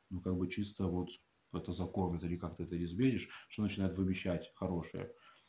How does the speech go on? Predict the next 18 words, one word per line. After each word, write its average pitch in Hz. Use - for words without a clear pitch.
И 107
постепенно -
вообще 92
полностью 92
его 90
вымещает. 82
И, 101
ну 110
да, 95
это -
проблема, 95
которая 92
может 90
быть 87
решена 87
только 87
вот 82
с -